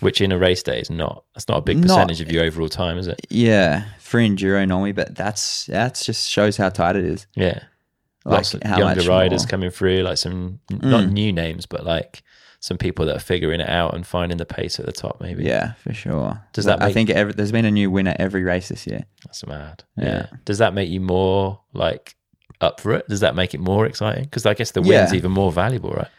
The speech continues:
Speaker 2: Yeah, if you everyone's pushing each other to train harder, ride faster, and it's, yeah, it's harder to get. So it, the,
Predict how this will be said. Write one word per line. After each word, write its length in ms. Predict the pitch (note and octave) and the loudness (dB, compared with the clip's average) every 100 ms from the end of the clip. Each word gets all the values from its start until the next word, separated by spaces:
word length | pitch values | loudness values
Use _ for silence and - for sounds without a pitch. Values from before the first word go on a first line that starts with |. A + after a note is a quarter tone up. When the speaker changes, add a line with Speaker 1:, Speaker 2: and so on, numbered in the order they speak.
| _ - - _ - _ _ _ - - | _ -20 -20 _ -20 _ _ _ -20 -8
Speaker 2:
Yeah, 380 | F2+ G2+ C#3+ F2 | 0 4 4 2
if 160 | G#2 A2 | 0 2
you 360 | G2 F#2 F2+ F#2+ - - - - - - - A#2 | 4 2 0 -6 -12 -12 -12 -14 -18 -20 -12 -4
everyone's 480 | G#2 G#2+ G2+ G2 | 0 2 2 0
pushing 280 | - F#2+ F#2+ | -2 -4 -2
each 160 | F2+ - | -4 -2
other 180 | F2+ F2+ | -2 0
to 320 | E2+ D#2+ F2 F#2 _ _ _ _ _ _ - - - | 0 -2 -4 -10 _ _ _ _ _ _ -20 -20 -10
train 260 | F2+ F#2 | -4 -2
harder, 340 | F2+ F2 F2 E2+ | -2 -2 -2 0
ride 240 | E2+ E2+ | -2 -2
faster, 460 | - - F2+ - - | -4 -4 -6 -8 -8
and 220 | D2 - _ _ _ _ _ _ _ _ _ _ _ _ _ _ _ | -6 -10 _ _ _ _ _ _ _ _ _ _ _ _ _ _ _
it's, 840 | - - - - - - - - _ _ _ _ _ _ _ _ _ - | -10 -6 -6 -4 -6 -8 -10 -12 _ _ _ _ _ _ _ _ _ -6
yeah, 280 | F2+ D#2 - _ - | 0 0 -2 _ -12
it's 200 | - - | -12 -8
harder 340 | F2 F#2 F#2+ | -2 0 0
to 100 | E2+ | -2
get. 300 | D#2 F2 F#2 | 0 0 -2
So 120 | - E2 | -2 -2
it, 280 | E2 F#2 - | -2 -4 -4
the, 320 | F#2 F2 | -4 -2